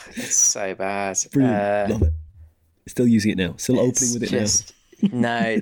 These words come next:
Speaker 1: no, thankfully not. It was just, what was it? Wait, wait, wait, wait, wait.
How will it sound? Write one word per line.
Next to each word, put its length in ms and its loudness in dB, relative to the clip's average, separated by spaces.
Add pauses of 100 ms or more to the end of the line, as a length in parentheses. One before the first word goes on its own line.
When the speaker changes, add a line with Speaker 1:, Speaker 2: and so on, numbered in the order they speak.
(100)
Speaker 1:
no, 280 -2
thankfully 580 -2
not. 360 -6
It 100 -2
was 120 -2
just, 380 -2 (220)
what 240 -2
was 240 -4
it? 220 -14
Wait, 180 -2
wait, 140 -6
wait, 260 -10
wait, 120 -8
wait. 260 -10